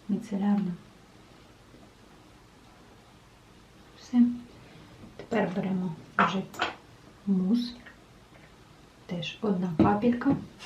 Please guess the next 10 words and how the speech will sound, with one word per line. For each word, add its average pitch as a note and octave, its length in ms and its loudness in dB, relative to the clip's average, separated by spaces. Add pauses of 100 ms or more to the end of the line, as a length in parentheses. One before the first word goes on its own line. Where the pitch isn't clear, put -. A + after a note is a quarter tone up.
(680)
І E4+ 200 4
вже A3 240 2
з G3 80 -2
водою G#3 420 4 (2250)
вмиваюся. G3+ 720 6 (3750)
Далі G3+ 380 4
я G3+ 260 4
завжди G3+ 380 0
наношу F#3 600 -2 (120)
тонік, G#3 520 4